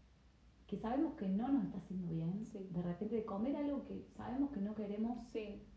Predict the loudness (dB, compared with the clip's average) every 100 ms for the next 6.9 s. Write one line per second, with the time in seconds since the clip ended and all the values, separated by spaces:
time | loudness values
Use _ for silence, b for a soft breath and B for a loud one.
0 | -16 -10 -8 -2 2 4 4 0 -2 -2
1 | 2 2 2 2 0 0 2 4 6 6
2 | 4 4 2 -2 -6 B B -2 0 0
3 | 2 4 4 2 0 0 0 2 2 4
4 | 4 2 -2 0 0 2 2 2 2 4
5 | 4 4 2 4 2 0 -4 2 6 6
6 | 6 0 2 4 4 2 0 -4